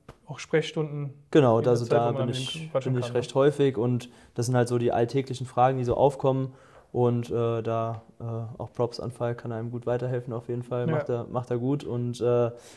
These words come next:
Speaker 2: ja, so kam dann halt immer so dieses, ähm, besser organisiertere, sag ich jetzt mal, dadurch hab ich auch immer jetzt, ich sag mal jetzt gerade so von dem, äh, Standpunkt, wo wir noch ein paar Mitarbeiter jetzt dazu bekommen haben und auch noch dazu bekommen jetzt ab ersten Februar immer ein bisschen mehr Zeit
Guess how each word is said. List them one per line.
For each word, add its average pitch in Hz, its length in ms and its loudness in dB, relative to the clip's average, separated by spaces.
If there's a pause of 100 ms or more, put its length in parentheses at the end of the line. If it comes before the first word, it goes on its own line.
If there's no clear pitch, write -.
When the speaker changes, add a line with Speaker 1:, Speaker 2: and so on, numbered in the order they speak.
(120)
Speaker 2:
ja, 127 180 8
so 131 100 2
kam 143 240 4
dann 139 100 2
halt 135 180 0
immer 135 200 0
so 127 80 -2
dieses, 123 500 -2
ähm, 120 240 0
besser 131 320 0
organisiertere, 160 960 2
sag 151 200 0
ich 147 100 -6
jetzt 135 140 -4
mal, 135 220 -2
dadurch 123 260 -2
hab - 100 -8
ich - 160 -4
auch 123 140 0
immer 131 180 -2
jetzt, 127 380 -2 (580)
ich - 60 -10
sag - 160 6
mal 131 80 2
jetzt 135 260 6
gerade 131 300 4
so 131 160 2
von 127 300 0
dem, 123 280 2
äh, 117 300 0
Standpunkt, 131 500 -2
wo 123 100 2
wir 123 140 2
noch 120 100 -2
ein 123 80 -4
paar 123 140 -2
Mitarbeiter 123 460 -2
jetzt 113 160 -2
dazu 143 260 0
bekommen 123 320 -2
haben 135 280 4
und 110 100 -4
auch 120 100 -4
noch 113 140 -6
dazu 123 280 -6
bekommen 135 380 -2
jetzt 131 160 -4
ab 120 140 -2
ersten 123 280 -4
Februar 123 380 -6
immer 120 160 -4
ein 117 80 -6
bisschen 123 240 -6
mehr 120 160 0
Zeit 123 400 0